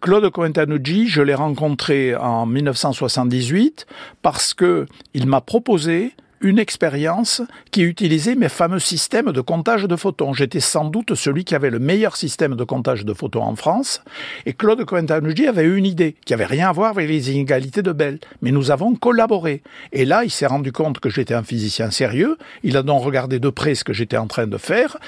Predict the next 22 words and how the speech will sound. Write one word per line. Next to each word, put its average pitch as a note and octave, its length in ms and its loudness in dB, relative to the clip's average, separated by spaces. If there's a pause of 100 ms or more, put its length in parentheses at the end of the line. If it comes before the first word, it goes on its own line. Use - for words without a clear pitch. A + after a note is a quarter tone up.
(180)
et C#3+ 160 2
il C3 140 2
a - 120 -2 (140)
accepté - 640 -2 (260)
de B2+ 80 0
venir E3 280 0
dans E3 80 0
mon C#3 140 2
jury D3 220 2
de F#3+ 100 0
thèse. G#2 360 -2 (260)
Alors - 220 -6
ça, A3+ 260 2 (180)
c'est, - 240 -10
ça, C#4+ 260 2
c'était C#3+ 280 -4
une C3 140 2
bombe. A#2+ 420 0 (280)
Que - 80 -2
Claude A#3+ 480 2
Cohn-Tanucci F#3 800 0 (300)
accepte - 640 -4